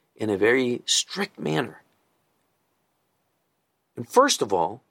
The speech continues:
he addresses it with our relationship with him.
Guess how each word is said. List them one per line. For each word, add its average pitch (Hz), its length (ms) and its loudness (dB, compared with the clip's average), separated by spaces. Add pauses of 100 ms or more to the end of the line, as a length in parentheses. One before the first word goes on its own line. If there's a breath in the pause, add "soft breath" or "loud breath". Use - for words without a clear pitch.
(140)
he 117 160 0
addresses 120 480 0
it 117 180 -4
with 101 140 0
our 95 160 2
relationship 92 680 -4
with - 100 -20
him. - 240 -20